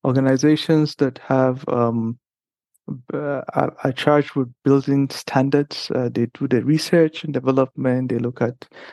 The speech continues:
a variety of needs of corporations and, uh, different organizations. They, uh, build, have built standards and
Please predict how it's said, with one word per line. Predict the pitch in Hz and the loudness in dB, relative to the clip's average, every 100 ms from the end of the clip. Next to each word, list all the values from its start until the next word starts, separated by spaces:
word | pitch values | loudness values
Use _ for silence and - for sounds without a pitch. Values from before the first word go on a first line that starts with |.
| - | -8
a | 127 | 0
variety | 131 135 - 135 | 4 2 2 0
of | |
needs | 123 131 131 | 0 -2 -2
of | 113 - | -4 -6
corporations | - - - 120 131 - 135 127 127 - | -2 -2 0 0 0 0 0 0 -2 -6
and, | - - - - | -8 -10 -14 -10
uh, | - | -6
different | - 123 131 120 | -4 -2 0 -2
organizations. | - 110 113 120 - - - - - _ - | -4 -6 -4 -4 -2 -6 -6 -20 -20 _ -6
They, | 143 170 | 2 2
uh, | 170 - | 2 -2
build, | 151 135 160 160 | -4 2 4 2
have | - 143 135 | 2 -2 2
built | 160 165 | 0 0
standards | - - 135 135 131 139 - - | -4 -4 -2 0 -2 -4 -10 -8
and | 113 117 | -6 -6